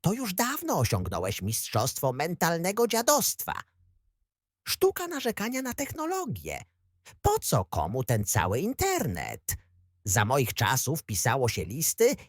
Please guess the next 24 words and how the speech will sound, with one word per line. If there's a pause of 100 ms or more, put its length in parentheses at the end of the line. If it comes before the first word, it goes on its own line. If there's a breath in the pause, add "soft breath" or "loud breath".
(100)
i
wszystko
było
jasne. (840)
Jeśli
zdanie
to
pada
z
twoich
ust, (320 soft breath)
czas
zmienić
hasło
na
Wi-Fi, (240 loud breath)
bo
sąsiad
już
dawno
korzysta
z
twojej
sieci.